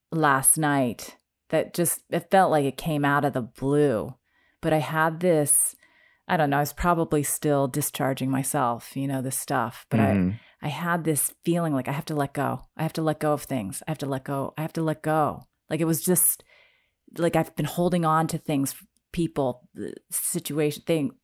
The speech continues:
Speaker 1: things. I, I, I've been holding on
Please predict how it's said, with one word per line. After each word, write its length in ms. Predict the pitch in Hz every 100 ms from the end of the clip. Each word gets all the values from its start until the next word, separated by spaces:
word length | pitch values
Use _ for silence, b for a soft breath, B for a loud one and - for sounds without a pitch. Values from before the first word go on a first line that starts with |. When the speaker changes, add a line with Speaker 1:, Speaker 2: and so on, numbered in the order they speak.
| _
Speaker 1:
things. 560 | 180 165 147 127 - - -
I, 260 | 85 - -
I, 100 | - - -
I've 160 | 156 - -
been 100 | 180
holding 400 | - 185 180 180
on 540 | 156 165 156 127 110